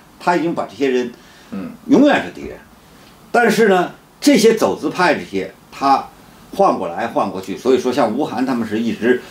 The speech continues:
Speaker 1: 到了后来才平反。那很多走资派就好比说，呃，金天成走资派后来解放了。
Speaker 2: 嗯。嗯。
Speaker 1: 但是这个他解放了以后，他就全家人又五子登科了。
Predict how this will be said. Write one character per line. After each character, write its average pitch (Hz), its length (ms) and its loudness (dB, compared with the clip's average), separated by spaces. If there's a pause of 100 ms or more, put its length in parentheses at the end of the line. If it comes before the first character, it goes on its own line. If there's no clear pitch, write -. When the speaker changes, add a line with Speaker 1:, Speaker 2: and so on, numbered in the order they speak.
(120)
Speaker 1:
到 101 240 0
了 82 100 -6
后 127 220 -4
来 98 140 -6
才 104 120 -10
平 - 260 -14
反。 - 160 -12 (320)
那 185 100 4
很 120 260 2
多 254 180 6
走 101 160 0
资 120 80 -6
派 127 200 -2
就 110 120 -4
好 120 160 -2
比 131 80 -2
说， 127 300 0 (500)
呃， 101 340 2 (520)
金 170 140 4
天 165 140 4
成 139 160 -2
走 - 140 -6
资 95 80 -10
派 120 240 -6 (220)
后 - 180 2
来 117 140 4
解 - 200 -8
放 143 200 0
了。 - 80 -12 (100)
Speaker 2:
嗯。 104 200 -6
嗯。 - 60 -14 (360)
Speaker 1:
但 247 180 4
是 185 340 2 (220)
这 185 160 2
个 151 380 2 (220)
他 190 140 0 (140)
解 120 180 0
放 214 240 2
了 160 80 -2
以 107 100 -4
后， - 340 -2 (340)
他 156 140 0
就 139 240 0 (400)
全 131 240 -2
家 139 160 4
人 139 100 0
又 127 80 -4
五 104 140 -10
子 98 120 -16
登 92 160 -10
科 90 140 -8
了。 78 140 -12